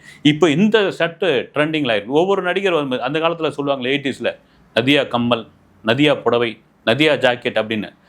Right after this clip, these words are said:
அப்புறம் வந்து பைரவா படத்துல விஜய் பண்ண பிறகு, "இந்த பைரவா சட்டை எங்க?" பாண்டி பஜார்ல ஒரு, ஒரு கடையே இருந்தது, "பைரவா சட்டை இங்கு விற்கப்படும்" அப்படின்னு போட்டிருந்தாங்க. இப்ப எனக்கு தெரிஞ்சு பாத்தீங்கன்னா,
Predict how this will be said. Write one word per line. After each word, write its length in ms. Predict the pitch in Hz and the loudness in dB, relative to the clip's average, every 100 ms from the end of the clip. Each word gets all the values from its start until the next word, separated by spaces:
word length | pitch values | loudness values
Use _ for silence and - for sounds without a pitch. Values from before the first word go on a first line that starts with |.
| _ - | _ 0
அப்புறம் 200 | 127 165 | 2 2
வந்து 180 | 151 151 | 2 2
பைரவா 380 | 139 180 190 165 | 2 2 2 0
படத்துல 340 | 131 123 123 107 101 90 98 | 0 0 0 2 0 -2 -4
விஜய் 260 | 127 151 | 0 0
பண்ண 180 | 123 113 | 0 -2
பிறகு, 220 | 113 156 | -2 -2
"இந்த 100 | 143 110 | -2 0
பைரவா 380 | 175 226 220 160 | 0 2 0 0
சட்டை 340 | - - 131 | -2 0 -2
எங்க?" 200 | 120 131 117 98 90 _ _ - _ _ _ _ - | 0 0 0 0 -6 _ _ -20 _ _ _ _ 0
பாண்டி 200 | 165 208 | 2 4
பஜார்ல 380 | 196 170 151 139 | 4 4 2 2
ஒரு, 140 | 131 120 | 0 0
ஒரு 180 | 127 123 | -4 0
கடையே 340 | 143 180 202 | 0 0 0
இருந்தது, 260 | 196 147 117 | -2 -4 -2
"பைரவா 360 | 123 165 180 | 0 2 0
சட்டை 360 | 156 143 127 170 | -2 -6 -4 -4
இங்கு 240 | 147 147 151 | -2 -2 -2
விற்கப்படும்" 560 | 127 - 147 127 131 | -4 -4 -4 -2 -2
அப்படின்னு 240 | 117 117 107 | -2 -4 -4
போட்டிருந்தாங்க. 380 | 110 101 90 - _ _ _ _ - | -6 -6 -10 -14 _ _ _ _ -2
இப்ப 180 | 104 123 | 2 4
எனக்கு 200 | 127 139 | 4 2
தெரிஞ்சு 220 | 175 156 | 0 0
பாத்தீங்கன்னா, 420 | 139 117 117 139 | 0 -2 -2 0